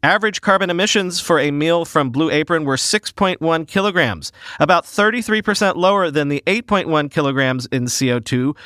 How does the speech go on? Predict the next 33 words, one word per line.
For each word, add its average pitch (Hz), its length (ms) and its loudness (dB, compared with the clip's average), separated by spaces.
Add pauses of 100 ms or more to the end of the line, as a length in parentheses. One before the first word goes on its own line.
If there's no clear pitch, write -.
(220)
for - 140 0
the 143 180 -2
average 135 400 0 (140)
grocery 185 420 2
store 156 300 0
version. 98 460 -4 (340)
In 170 260 2
every 220 300 2
individual 208 460 0
case, 226 480 0
except - 320 0
for 180 80 -2
the 160 80 -2
cheeseburger, 160 520 0
the 143 120 0
meal 165 240 0
kit - 280 -2
bested 147 440 0
its 151 160 -2
grocery 131 400 -2
store 117 340 -2
counterpart," 156 760 -2
end 104 220 -4
quote. - 360 -6 (580)
And 202 160 2
it's 226 180 -4
not 233 300 2
just 214 440 0
that 185 360 4
that 165 240 2
meal 185 240 0
delivery 175 400 -2
truck 175 340 2